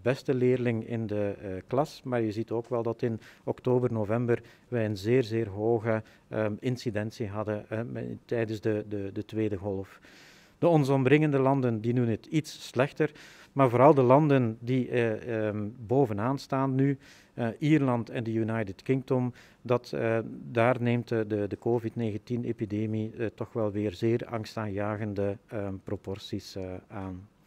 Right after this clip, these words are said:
Hoe ver is die B honderdenzeventien variant nu, eh, verspreid? Wel, dit zijn de landen waar dat het, eh,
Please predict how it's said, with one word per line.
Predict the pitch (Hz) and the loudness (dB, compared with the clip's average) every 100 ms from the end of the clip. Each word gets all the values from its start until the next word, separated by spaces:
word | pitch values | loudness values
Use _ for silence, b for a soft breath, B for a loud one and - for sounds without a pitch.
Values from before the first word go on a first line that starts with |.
| B B B B B B B B B | B B B B B B B B B
Hoe | - 175 | 8 10
ver | 170 165 156 | 10 8 6
is | 156 139 | 2 4
die | 127 143 | 4 4
B | 113 139 135 | 6 6 6
honderdenzeventien | 139 139 127 127 113 127 117 113 131 117 | 4 2 2 0 2 2 2 -2 -2 0
variant | 117 117 110 110 | 0 2 0 -2
nu, | 123 117 110 | -2 2 2
eh, | 107 | 0
verspreid? | 95 101 - 120 135 | -2 -8 -4 0 0
Wel, | 139 123 | 0 2
dit | 113 143 | 2 2
zijn | 147 131 | 2 2
de | 127 | 2
landen | 127 135 131 120 107 | 2 2 2 2 -2
waar | 127 117 117 | -2 0 0
dat | 113 117 | 2 2
het, | 110 - | 0 -2
eh, | 113 | -2